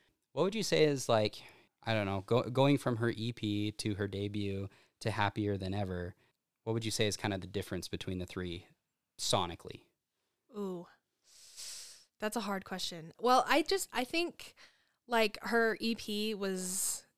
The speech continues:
Speaker 2: you know, oh, I don't know how to describe it. But, like, like I said before, her debut album was kinda dark and, like, not, like, dark, dark, but, like, yeah.
Speaker 1: Yeah,
Speaker 2: Um,
Speaker 1: no.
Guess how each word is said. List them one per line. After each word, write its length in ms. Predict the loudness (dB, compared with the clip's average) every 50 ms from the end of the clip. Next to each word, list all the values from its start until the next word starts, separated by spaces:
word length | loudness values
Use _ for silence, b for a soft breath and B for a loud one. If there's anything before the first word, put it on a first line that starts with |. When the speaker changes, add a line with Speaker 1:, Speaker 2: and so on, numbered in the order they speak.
| _ _
Speaker 2:
you 160 | _ -12 -10 -8
know, 260 | -8 -8 -8 -10 -12 -14 _ _ _ _ _ _ _ _ _ _
oh, 100 | -4 -2
I 140 | -2 0 0
don't 120 | 0 0
know 100 | -2 -2
how 140 | -2 -4 -6
to 80 | -6 -6
describe 420 | -6 -8 -6 -6 -6 -6 -6 -6
it. 240 | -8 -10 -10 -12 -16 _ _ _ _ _ _ _
But, 120 | -2 0
like, 300 | 2 2 0 0 -4 -10 -18 _ _ _ _ -4
like 140 | -2 0 0
I 100 | 0 0
said 240 | 2 2 2 2 0
before, 380 | -4 -6 -4 -2 0 0 0
her 360 | 0 -2 -2 0 0 -2 -4 -6 _ 0
debut 380 | 2 2 2 4 2 0 0
album 500 | 2 0 0 0 0 -4 -4 -6 -8 -10 -12 _ _ _ _ _
was 300 | -8 -6 -4 -4 -4 -6 -6
kinda 240 | -4 -2 -2 0 0
dark 500 | -2 -2 -4 -4 -4 -4 -6 -8 _ -12
and, 160 | -12 -12 -12
like, 360 | -12 -12 -14 -14 -16 -18 -20 -20 _ -20 _ _ _ _ 2
not, 160 | 4 6 6
like, 160 | 6 4 2 -2 -8 _ _ _
dark, 240 | -2 -2 -2 -2 -4
dark, 280 | -8 -8 -8 -10 -14 -10
but, 140 | -8 -4 0
like, 400 | 2 2 2 2 0 -8 -18 -20 _ _ _ _ _ _ _ _
yeah. 140 | -12 -12 -12 -14 B B B B B
Speaker 1:
Yeah, 340 | 2 4 6 8 8 8 8
Speaker 2:
Um, 60 | 8
Speaker 1:
no. 220 | 6 4 2 0